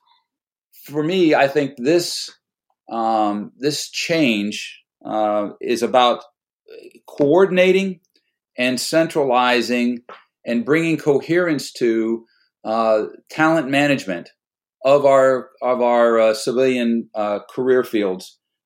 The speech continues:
and trying to optimize the resources that are necessary, uh, or that are provided to help folks to c-, further develop. I mean, when, you know, the part of this whole career,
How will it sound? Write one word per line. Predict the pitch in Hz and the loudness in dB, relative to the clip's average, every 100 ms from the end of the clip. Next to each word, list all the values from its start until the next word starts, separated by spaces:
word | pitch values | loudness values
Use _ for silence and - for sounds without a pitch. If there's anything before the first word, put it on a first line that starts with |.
| _ - | _ -6
and | 110 107 - _ _ _ - | -4 -4 -8 _ _ _ -14
trying | - 151 175 175 | -2 0 2 0
to | 165 151 143 131 131 _ _ 143 | 2 2 2 -2 -8 _ _ -2
optimize | 180 - 127 113 104 98 104 104 - - - | -2 -2 0 0 0 0 -2 -4 -10 -14 -6
the | 107 | -2
resources | 123 170 - 131 123 127 101 - 120 | 0 0 2 0 0 -4 -6 -6 0
that | 123 | 0
are | 113 | 2
necessary, | 135 147 120 - 98 87 87 - _ _ _ _ - | 0 -2 -4 -4 -2 -2 -4 -10 _ _ _ _ -10
uh, | 101 101 - | -6 -4 -2
or | 127 | 0
that | 131 135 | 2 2
are | 131 | 0
provided | 120 113 165 127 98 95 _ _ - | -2 0 2 2 0 -6 _ _ -8
to | 127 | -4
help | 147 165 170 - | 2 2 0 -2
folks | 143 139 143 - | 0 0 0 -8
to | 135 120 | -8 -8
c-, | 120 - | -10 -4
further | 135 127 | -2 0
develop. | 117 117 147 120 - | -2 2 2 2 0
I | 110 | -2
mean, | 120 113 _ - - _ _ | -2 -4 _ -20 -20 _ _
when, | 123 131 - | -4 -4 -4
you | 139 | -2
know, | 127 131 - | 0 -2 -4
the | - 127 - _ _ | -6 -6 -6 _ _
part | 175 208 | 2 2
of | 185 | 2
this | 175 | 0
whole | - 165 165 160 127 _ _ _ _ _ _ - | -2 0 0 -2 -4 _ _ _ _ _ _ -10
career, | 143 151 156 151 | -4 0 0 -2